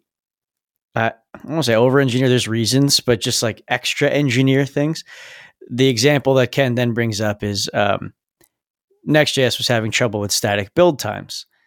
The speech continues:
for when you use Next.js as a static site generator. So instead of using stale while revalidate cache control directives, they invented a feature called incremental static regeneration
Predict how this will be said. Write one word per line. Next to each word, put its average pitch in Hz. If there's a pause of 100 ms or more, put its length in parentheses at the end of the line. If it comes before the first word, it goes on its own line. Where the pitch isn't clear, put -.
(220)
for 117
when 113
you 110
use 113
Next.js 113
as 101
a 101
static 101
site 135
generator. 101 (500)
So 135
instead 147
of 147
using 139
stale 139
while 127
revalidate 117
cache 143
control 117
directives, 107 (540)
they 127
invented 120
a 127
feature 131
called 120
incremental 120
static 113
regeneration 120